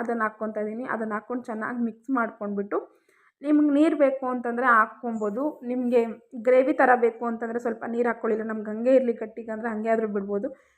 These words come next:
ನಾನು ಒಂದು ಕಪ್ ನೀರು ಹಾಕ್ಕೊತಾ ಇದ್ದೀನಿ. ಈ ಮಿಕ್ಸಿ ತೊಳೆದಿರೋ ನೀರೇ ಹಾಕ್ಕೊಂಡು, ಇವಾಗ ನನಗಿನ್ನೂ ಸ್ಪೈಸಿ ಆಗಬೇಕು, ಅದಕ್ಕೆ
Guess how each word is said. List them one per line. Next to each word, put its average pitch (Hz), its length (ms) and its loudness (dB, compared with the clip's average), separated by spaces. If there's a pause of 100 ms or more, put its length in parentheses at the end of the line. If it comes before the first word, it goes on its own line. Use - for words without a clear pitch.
(120)
ನಾನು 262 160 -2
ಒಂದು 254 160 -4
ಕಪ್ 262 140 -2 (100)
ನೀರು 262 180 0
ಹಾಕ್ಕೊತಾ 226 340 -4
ಇದ್ದೀನಿ. 226 240 -2
ಈ - 100 -6
ಮಿಕ್ಸಿ 226 280 -10
ತೊಳೆದಿರೋ 233 400 2
ನೀರೇ 233 220 2
ಹಾಕ್ಕೊಂಡು, 214 440 -2 (520)
ಇವಾಗ 285 180 2
ನನಗಿನ್ನೂ 269 400 4
ಸ್ಪೈಸಿ 247 420 -2
ಆಗಬೇಕು, 220 400 0
ಅದಕ್ಕೆ 233 240 0